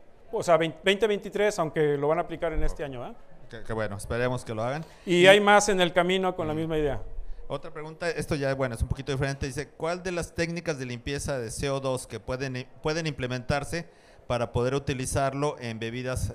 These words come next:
Speaker 2: eh, carbonizantes?
Speaker 1: La, ya existe esa tecnología, es, primero lo puedes purificar con la de aminas, luego con la P C A y luego con algo de criogénica y lo puedes llevar hasta noventa y nueve nueve nueve nueve nueve, que es lo que requieres para C O dos, eh, grado alimenticio.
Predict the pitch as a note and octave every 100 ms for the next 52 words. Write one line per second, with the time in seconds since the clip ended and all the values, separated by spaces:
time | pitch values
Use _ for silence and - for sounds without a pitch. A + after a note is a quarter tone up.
0 | G2+ G2 G#2+ G2+ G#2 G2+ A#2+ A2 G2 -
1 | - - - - - E3+ F3 A3 G3+ G#3
2 | A3 G#3+ A#3+ - A3+ A3 F#3+ F3+ F3+ -
3 | G#3 B3 A#3 E3+ E3 - E3+ G3+ A3+ A3
4 | G#3+ G#3+ G#3+ F3 F3 E3 G3 F#3+ F#3+ E3
5 | D3 E3 A#3 D4+ - - - - - -
6 | - - D#3 F#3+ A3 G#3+ E3+ D#3 G3+ F#3
7 | A3 C#4 C#4+ - - - - - E3+ E3
8 | G3+ G#3+ G3+ F3+ F#3+ G#3 F#3+ F3+ E3+ G3+
9 | G#3+ A3 A#3+ B3+ G#3 D#3+ - F#3 F3 E3+
10 | F3 F#3 F3 E3+ D#3 D3 C#3+ D#3+ F3 F#3+
11 | F#3 F#3+ F#3 F#3 F#3 F3+ F3+ F3+ F3+ F#3
12 | F3+ E3 D#3 - F3+ D#3 D#3 D3 E3 E3
13 | D#3+ - C#3+ C3+ D#3+ D#3 D#3 - - -
14 | C#3 D3 D3+ D3 C#3 B2+ D#3 -